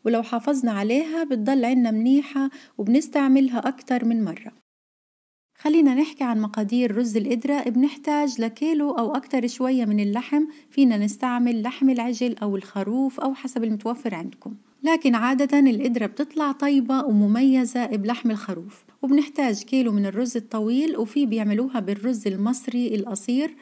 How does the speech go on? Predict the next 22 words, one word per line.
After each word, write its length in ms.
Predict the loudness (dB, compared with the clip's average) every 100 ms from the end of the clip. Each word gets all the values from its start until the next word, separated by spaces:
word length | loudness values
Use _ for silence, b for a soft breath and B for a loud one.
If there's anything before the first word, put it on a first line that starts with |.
| B
ونص 320 | 2 4 2 -4
كيلو 360 | -2 0 0
بصل، 420 | 0 -2 0 2
يعني 320 | 2 4 4 4
تقريبًا 600 | 0 0 0 2 4 4 B B
ست 260 | -8 -8 -6
حبات 500 | -6 -4 -4 -4 -2
حجم 380 | -2 0 2
متوسط 720 | 0 0 -2 -4 -4 -4 -4
أو 160 | -4 -2
تلاتة 460 | 0 0 0 -2 -6
حجم 340 | -4 -2 -2
كبير، 420 | -4 -10 -10 -12 _ -4
وراسين 480 | -2 2 4 4 2
توم، 420 | 2 2 2 0 B
والبهارات، 760 | 0 2 2 -2 0 0 -2 -4
وكوب 380 | -6 0 -2 0
حمص، 560 | 2 6 6 6 0 -6
وتلت 400 | -2 2 2 0
كوب 320 | 0 0 0
زيت 340 | 0 -2 0
نباتي، 580 | -2 0 -2 -2 -2 -2